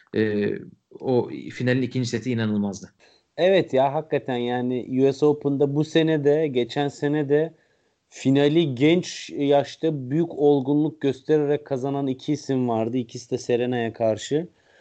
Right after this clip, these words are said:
Speaker 2: Herhalde o yüzden Serena artık boksa başladı. Bugün işte Mike Tyson'la
Speaker 1: <laughs>
Speaker 2: antrenmanlarını,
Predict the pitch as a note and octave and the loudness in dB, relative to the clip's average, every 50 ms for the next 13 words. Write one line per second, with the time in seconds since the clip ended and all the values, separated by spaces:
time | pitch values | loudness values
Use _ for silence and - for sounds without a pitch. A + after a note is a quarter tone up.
0 | _ _ _ _ _ _ _ _ _ _ _ _ - - - F3 E3+ C#3+ C#3 C3 | _ _ _ _ _ _ _ _ _ _ _ _ -2 0 2 4 6 6 6 4
1 | C3+ F3 F#3 F#3+ F3+ E3+ F#3 F#3 F3+ F3 D#3 C3+ C#3 D3+ C#3 C3+ C3 A#2+ - - | 4 6 6 6 6 6 6 6 6 4 4 2 0 0 0 0 -2 -2 0 0
2 | C#3 B2+ C3 B2+ C3 B2 A#2+ A#2+ A2+ A#2 E3+ - B2 C3 C#3+ C#3 - - - D3+ | 0 0 0 0 -2 -2 -2 -4 -4 -4 -6 -4 0 2 0 0 0 0 -2 0
3 | C3+ C3 A#2+ C3+ - - A2 A2 G#2 A2+ A2+ G#2+ A2+ A2 A2 A#2 A2+ A2+ - - | 2 0 0 -2 -4 -6 -6 -4 -4 -4 -4 -4 -6 -6 -6 -4 -6 -6 -6 -6
4 | - A#2 A2+ A2+ A2 A2 A2 A2+ - B2 A2+ A2+ A2 - A2+ A2+ A2 A2 G#2+ G#2+ | -4 -2 -2 -2 -2 -4 -6 -4 -2 -2 -2 -2 -2 -4 -6 -4 -2 0 0 0
5 | - - - - A2+ A2+ A2+ A2+ A2+ A2+ A2+ A2 A2+ A2+ A2+ A2+ G#2+ | 2 2 2 2 2 0 -2 -2 -2 -2 -2 -2 -2 -2 -2 -4 -4